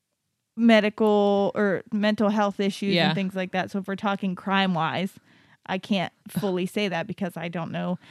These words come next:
Speaker 1: that person or whatever.
Speaker 2: Yeah.
Speaker 1: Maybe they need all their teeth. So
Speaker 2: <laughs> Taxpayers should not be expected to prop up any theaters or museums that cannot survive on a commercial basis.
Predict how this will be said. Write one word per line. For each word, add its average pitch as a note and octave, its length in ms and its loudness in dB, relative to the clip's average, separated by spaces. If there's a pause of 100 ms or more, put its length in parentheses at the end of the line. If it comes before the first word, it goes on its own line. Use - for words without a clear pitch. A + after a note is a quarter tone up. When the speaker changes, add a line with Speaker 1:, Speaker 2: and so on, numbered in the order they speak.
(160)
Speaker 1:
that C#4 220 2
person E4+ 500 -2
or D#4+ 320 0
whatever. D4+ 540 -4 (160)
Speaker 2:
Yeah. F3 200 2 (300)
Speaker 1:
Maybe A#3 160 -2
they C4+ 140 0
need C#4 200 -2
all F3 140 -2
their F3+ 140 -6
teeth. F#3 260 -6 (160)
So G3+ 120 -8
Speaker 2:
<laughs> C#4 760 4 (560)
Taxpayers G#3+ 880 4 (340)
should G#3+ 220 0
not F#3+ 240 4
be G#3 100 6
expected F#3 580 2
to F3+ 80 0
prop F3 400 4
up F3 180 2
any E3+ 260 2
theaters G#3 560 4
or F3+ 100 0
museums E3 600 2
that C#3+ 100 -4
cannot D#3+ 360 0
survive D#3 560 2
on D#3+ 180 -4
a D#3 60 -2
commercial D3 460 -6
basis. - 560 -10